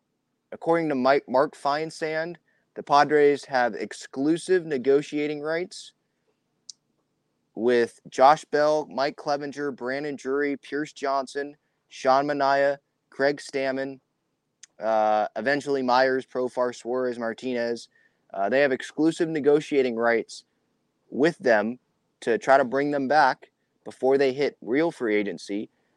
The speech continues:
Uh, they have that through Thursday at two P M Pacific time. That is when all of these free agents, they become real free agents. Like,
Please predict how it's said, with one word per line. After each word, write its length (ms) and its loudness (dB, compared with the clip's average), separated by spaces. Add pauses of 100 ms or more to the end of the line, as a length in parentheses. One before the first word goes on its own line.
(380)
Uh, 580 0
they 120 0
have 220 6
that 240 2 (100)
through 220 -8 (120)
Thursday 560 -6 (400)
at 220 -4
two 240 -6
P 180 -4
M 160 -2
Pacific 460 -6
time. 320 -6
That 200 4
is 160 2
when 380 -4 (440)
all 240 6
of 120 -4
these 240 -4
free 260 -4
agents, 560 -6 (420)
they 560 4 (460)
become 640 2 (580)
real 280 4
free 240 0
agents. 480 -6
Like, 160 -2